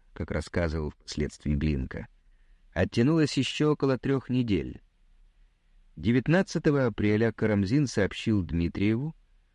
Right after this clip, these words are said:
что полиция узнала о стихах Пушкина на вольность, об эпиграммах на властителей, и друзья поэта опасаются следствий.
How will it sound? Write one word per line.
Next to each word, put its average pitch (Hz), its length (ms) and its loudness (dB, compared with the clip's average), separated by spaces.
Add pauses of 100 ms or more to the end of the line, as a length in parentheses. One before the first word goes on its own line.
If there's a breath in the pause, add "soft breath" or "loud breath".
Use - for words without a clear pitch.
(120)
что - 240 -2
полиция 131 600 2
узнала 120 600 2
о 117 60 2
стихах - 500 -2
Пушкина 104 500 0
на 101 160 2
вольность, 98 680 0 (760)
об 104 280 0
эпиграммах 110 720 2
на 95 140 2
властителей, 135 880 0 (560)
и 107 120 4
друзья 98 460 2
поэта 123 600 2
опасаются 113 960 0
следствий. - 800 -4